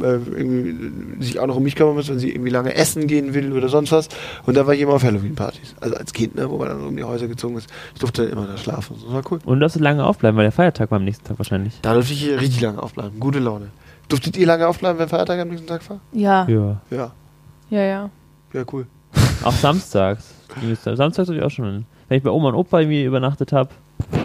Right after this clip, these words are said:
Speaker 1: Ja, hatte ich nie
Speaker 2: Dann
Speaker 1: hier.
Speaker 2: so, so um elf
Speaker 1: Ja.
Speaker 2: oder so war ich dann im Bett gelegen. <laughs>
Speaker 1: Ja, elf war aber schon krass, ne?
Speaker 2: Ja, aber ich bin aber schon zehn immer so au-, auf, auf dem Sessel gelegen und immer kurz zum Einschlafen gewesen.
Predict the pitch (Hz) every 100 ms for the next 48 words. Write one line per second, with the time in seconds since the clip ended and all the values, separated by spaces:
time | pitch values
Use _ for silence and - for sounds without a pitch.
0 | - - _ _ _ - - 117 127 139
1 | 117 113 110 107 110 - 110 110 104 -
2 | 113 117 110 104 98 98 117 95 95 95
3 | 98 - 101 107 - - - - _ _
4 | _ _ - 143 127 127 135 147 190 185
5 | 180 175 156 147 123 143 - 117 135 135
6 | 135 113 123 127 - 143 143 120 120 85
7 | 110 - 127 117 120 117 120 127 117 113
8 | 110 110 - - 80 101 - 98 104 92
9 | 92 -